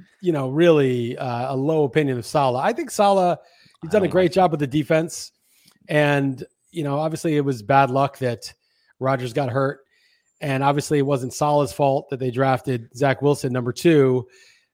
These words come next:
Speaker 1: Uh, and you, your number two overall guy who's been hurt a bit. I, I understand, like, you could, like, go out. I mean, if, if they knew who Josh Dobbs was,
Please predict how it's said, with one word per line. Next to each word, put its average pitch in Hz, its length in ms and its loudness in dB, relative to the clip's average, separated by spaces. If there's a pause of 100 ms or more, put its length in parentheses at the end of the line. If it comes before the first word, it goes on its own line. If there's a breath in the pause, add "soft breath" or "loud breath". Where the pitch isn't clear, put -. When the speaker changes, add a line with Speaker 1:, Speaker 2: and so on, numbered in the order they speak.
(120)
Speaker 1:
Uh, 131 280 0
and 143 260 4
you, 147 100 4
your 156 200 0
number 160 280 2
two 160 180 2
overall 151 320 4
guy 151 160 4
who's 139 120 2
been 135 100 0
hurt 147 240 2
a 139 60 2
bit. 143 200 2
I, 151 220 -6 (180)
I 151 140 -2
understand, 170 640 -2
like, 127 340 -6 (640)
you 160 120 0
could, 190 160 4
like, 170 200 0
go 180 200 8
out. 180 320 6 (240)
I 202 40 0
mean, 190 160 6
if, 220 240 -2
if 208 160 -4
they 226 100 6
knew 233 140 4
who 226 100 4
Josh 185 300 4
Dobbs 185 300 4
was, 131 480 0